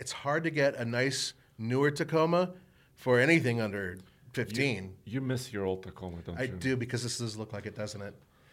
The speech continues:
Speaker 2: It's, it's a similar color.
Speaker 1: Yeah.
Speaker 2: It's a, it's a newer generation.
Speaker 1: This is, this is the generation af-, actually, almo-, technically two generations after, if you think about the fre-, the refreshed one.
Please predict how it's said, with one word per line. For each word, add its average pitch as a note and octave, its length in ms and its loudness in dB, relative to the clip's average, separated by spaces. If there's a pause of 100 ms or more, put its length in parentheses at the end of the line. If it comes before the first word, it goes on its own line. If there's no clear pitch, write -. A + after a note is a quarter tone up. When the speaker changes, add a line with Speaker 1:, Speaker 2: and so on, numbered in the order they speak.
(140)
Speaker 2:
It's, B2+ 280 0
it's D#3+ 220 -4
a B2+ 180 -2
similar C#3 440 2
color. B2+ 480 4
Speaker 1:
Yeah. G#2+ 220 -2 (120)
Speaker 2:
It's C3 260 2
a, C3+ 160 4 (140)
it's C3+ 180 -4
a C#3 60 2
newer C3+ 220 2
generation. B2 360 6 (140)
Speaker 1:
This - 20 6
is, D3 180 4
this D#3 220 4
is C#3+ 140 -4
the D3 140 0
generation B2 600 2
af-, A2+ 340 -4
actually, D#3+ 280 4
almo-, D#3 200 6
technically D#3 440 4
two D#3 160 4
generations G#2 580 -2
after, G2+ 240 -4
if G2+ 100 -8
you A2+ 60 -8
think G#2+ 160 -8
about G#2 200 -6
the G#2 80 -10
fre-, G2+ 300 -8
the G#2+ 100 -8
refreshed G#2 540 -8
one. G2+ 200 -10